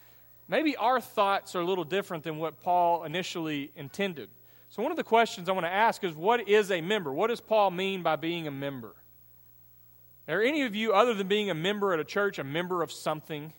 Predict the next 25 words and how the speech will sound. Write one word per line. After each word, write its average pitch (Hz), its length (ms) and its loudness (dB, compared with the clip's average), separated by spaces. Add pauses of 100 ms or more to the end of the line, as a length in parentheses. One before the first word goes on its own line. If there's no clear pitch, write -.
(560)
in 135 40 -16
society? 147 460 -2
You 190 80 -2
know, 226 100 -2
we, 220 140 -8
we're 247 160 2
all, 247 240 0 (840)
one 247 260 4
person 233 380 4
raised 185 220 2
their 185 80 -2
hand, 196 160 2
but 202 100 2
I 269 120 4
am 220 80 0
sure 254 360 0
that 196 120 0
more 226 240 4
of 190 100 0
you 196 140 -2
are 165 80 2
a 151 60 0
member 185 420 0
of 139 180 -4
something. 190 640 -2